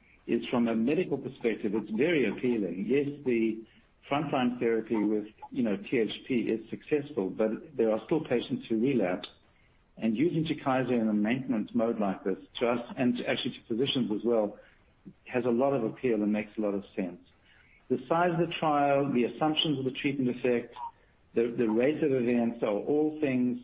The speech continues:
uh, that will influence timing. But, you know, we've decided to move ahead with the trial, so we believe that based on its size, based on how long it will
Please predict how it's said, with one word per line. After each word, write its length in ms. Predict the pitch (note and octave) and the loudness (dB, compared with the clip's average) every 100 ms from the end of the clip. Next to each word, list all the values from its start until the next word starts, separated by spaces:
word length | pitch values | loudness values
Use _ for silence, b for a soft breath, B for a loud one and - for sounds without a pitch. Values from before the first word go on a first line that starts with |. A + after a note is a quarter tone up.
| - - | -14 -14
uh, 360 | A2+ A2+ A2 A2+ A#2 | -8 -6 -6 -6 -4
that 200 | A#2 - | -4 -2
will 120 | A#2 - | -4 -2
influence 480 | B2+ C3 B2+ G#2+ G2 - | -4 -2 0 -2 -2 -6
timing. 460 | C3+ B2 G#2 G2 F#2+ | -2 0 2 0 0
But, 220 | A2+ A2 - B B B - | 0 -2 -6 B B B 0
you 80 | |
know, 60 | B2+ | 2
we've 160 | C#3 C#3+ | 2 2
decided 520 | C#3 D#3 D3+ D#3+ - | 0 2 2 0 0
to 60 | C3 | 0
move 180 | C3 | 2
ahead 280 | B2 C3 C3 | 2 2 0
with 140 | C3+ C3+ | 2 -2
the 60 | |
trial, 500 | C3+ C3 B2 B2 B2 | -4 -2 2 2 0
so 60 | A#2+ | 0
we 160 | B2 B2 | 0 2
believe 540 | A#2 B2+ B2 A2 G2+ - _ _ _ _ - A2+ | 2 2 4 2 0 -10 _ _ _ _ -6 0
that 280 | A2 A2 G2+ - _ A2+ A2+ - | 0 0 -8 -12 _ -6 -6 -2
based 280 | B2+ D3 C#3+ | 2 2 2
on 160 | D#3+ D3+ | 2 2
its 220 | D3 - | 0 0
size, 380 | A2+ A2 G#2+ G#2 G#2 | 2 4 2 0 2
based 260 | A#2 B2 | 2 2
on 100 | C3 | 0
how 160 | A#2+ B2+ | 2 2
long 280 | B2 B2 A#2+ | 2 2 0
it 60 | |
will 140 | A2+ | -2